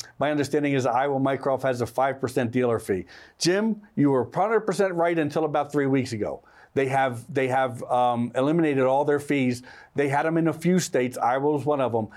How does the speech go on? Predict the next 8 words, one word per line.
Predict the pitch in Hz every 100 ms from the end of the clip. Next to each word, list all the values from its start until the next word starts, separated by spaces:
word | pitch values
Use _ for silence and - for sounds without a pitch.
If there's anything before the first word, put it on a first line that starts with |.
| -
They | 147 139
have | 139
eliminated | 147 151 147 131 117
them. | 110 104
So | 120
all | - 104 139 180
Mycroft | 180 180 180 180 175 170
deals | 180 147 117 110